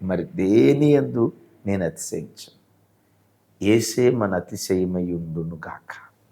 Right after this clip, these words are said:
రైట్? గర్వపు మాట నీ నోట ఉండకూడదు, నీ భార్య నోట, నీ భర్త నోట, నీ పిల్లల నోట. అసలు నీ ఇంటిలో గర్వం దేవునికి కనబడకుండును గాక. రెండవది,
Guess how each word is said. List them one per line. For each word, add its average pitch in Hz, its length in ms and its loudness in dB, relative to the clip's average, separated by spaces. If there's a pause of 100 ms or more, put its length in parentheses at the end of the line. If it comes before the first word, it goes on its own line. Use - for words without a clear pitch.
(580)
రైట్? - 300 0 (1300)
గర్వపు 113 440 4
మాట 98 300 2
నీ 95 460 2
నోట 120 340 4
ఉండకూడదు, 120 840 2 (180)
నీ 87 100 -2
భార్య 120 500 6
నోట, 127 320 0 (480)
నీ 85 60 -2
భర్త - 420 0
నోట, 127 340 0 (460)
నీ 92 100 0
పిల్లల 127 400 4
నోట. 135 260 2 (340)
అసలు - 260 0
నీ 120 180 0
ఇంటిలో 143 720 2 (100)
గర్వం 131 480 2
దేవునికి 127 580 0 (100)
కనబడకుండును 110 840 0
గాక. - 440 -12 (1300)
రెండవది, 82 340 -2